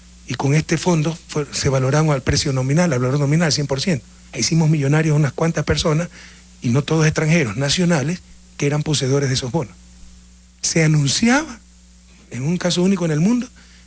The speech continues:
"Vamos a comprar setecientos millones en bonos, ¿ah? Deuda interna, deuda externa". Y así no se efectuara esa compra, solo esa garantía hacía subir artificialmente el precio de los bonos. Se llegaron a vender con precio, con premio, perdón, nuestros bonos.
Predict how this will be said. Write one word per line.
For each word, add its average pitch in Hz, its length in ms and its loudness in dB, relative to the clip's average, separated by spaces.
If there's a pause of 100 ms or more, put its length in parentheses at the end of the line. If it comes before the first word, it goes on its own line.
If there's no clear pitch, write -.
(100)
"Vamos 180 360 -2
a - 20 -6
comprar 190 260 0
setecientos 185 480 -2
millones 185 380 2
en 165 120 0
bonos, 135 300 0
¿ah? 147 120 -6
Deuda 156 240 -4
interna, 202 480 -2
deuda 147 180 -2
externa". 135 400 -4 (1200)
Y 156 120 0
así 160 240 0
no 226 320 2
se - 180 -4
efectuara 165 500 -2
esa 131 200 -4
compra, 120 400 -6 (440)
solo 220 400 0
esa 147 180 0
garantía 135 600 0 (360)
hacía 139 320 -4
subir 151 440 -2
artificialmente 143 1040 -4 (140)
el 127 140 0
precio 135 240 0
de 143 60 0
los 143 80 2
bonos. 180 220 0
Se - 60 -4
llegaron 147 200 -2
a 170 40 2
vender 156 220 -4
con 170 200 0
precio, 214 380 -2 (380)
con 139 160 0
premio, 185 320 2
perdón, 147 260 -2
nuestros 131 260 -4
bonos. - 180 -8